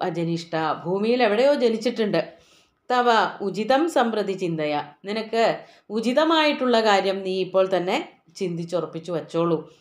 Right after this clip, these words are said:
എന്തൊക്കെയാ നിന്നെ കൊണ്ട് ചെയ്യാൻ പറ്റുക എന്നാണെങ്കിൽ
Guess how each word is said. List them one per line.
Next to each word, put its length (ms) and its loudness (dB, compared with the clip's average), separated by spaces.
എന്തൊക്കെയാ 500 -2
നിന്നെ 260 -4
കൊണ്ട് 220 -6
ചെയ്യാൻ 420 -4
പറ്റുക 540 -2
എന്നാണെങ്കിൽ 640 -4